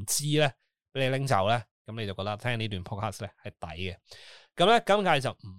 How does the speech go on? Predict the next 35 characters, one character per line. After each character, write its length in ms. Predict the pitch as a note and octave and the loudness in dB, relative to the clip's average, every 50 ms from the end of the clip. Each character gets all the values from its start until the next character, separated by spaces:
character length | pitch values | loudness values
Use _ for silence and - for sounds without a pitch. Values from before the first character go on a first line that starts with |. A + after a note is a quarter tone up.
| G#2+ _ - | -16 _ 0
第 240 | C3 A#2 G#2+ G#2+ | 2 2 2 2
五 140 | G2 G#2+ B2+ | -2 -4 -4
十 80 | B2 A#2 | -4 -4
六 140 | A2+ A#2 - | -4 -6 -4
屆 320 | - A#2+ A#2 A2 G#2+ G2 _ _ | -4 -2 -2 -2 -2 -6 _ _
N 160 | - D3 C#3+ D3+ | -8 -6 -6 -6
F 200 | C#3+ - - C3 | -6 -6 -6 -6
L 160 | A2 E2+ F#2+ | -6 -6 -8
超 240 | - - C#3 C3+ D3 | -8 -8 -6 -6 -6
級 60 | B2 G#2+ | -4 -4
碗 100 | A2 C3+ | -2 0
啦。 200 | E3+ F#3+ F#3 - _ _ _ - | 0 -2 -2 -4 _ _ _ -10
噉 80 | C3+ D3+ | -8 -2
咩 180 | F3+ F#3+ F#3 | 0 0 0
叫 80 | E3+ D#3+ | 0 0
超 240 | - F#3 F#3 F3+ E3+ | 2 2 0 2 2
級 60 | C#3+ | 0
碗 100 | C3 D3 | 2 4
呢？ 200 | F#3+ A3 A3 - _ _ _ - | 4 4 4 2 _ _ _ -2
超 140 | - G3 F#3 | 0 2 2
級 200 | E3 F3+ D#3 C#3 | 2 0 -2 -2
碗 100 | C#3 D3 | -2 -2
呢， 120 | E3 D#3 | -2 -2
就 160 | - B2 A2+ G#2 | -2 -4 -6 -4
即 120 | A#2+ D3 | -2 -2
係 100 | C3+ G2+ | -2 0
話 180 | F#2 F2+ F2 - _ _ - - _ - | 0 -2 -4 -4 _ _ -20 -20 _ -6
呢 140 | D3 E3 | 2 4
一 100 | F#3 F3 | 4 4
個 100 | D3+ D3 | 4 2
季 280 | B2 - B2 A2+ A2 A2 | 0 2 2 2 2 2
度， 280 | G#2 F#2+ F#2 F2 E2+ - | 2 0 0 -2 -4 -8
即 140 | - - D#3 | -2 0 2
係 40 | |
二 40 | D3 | 2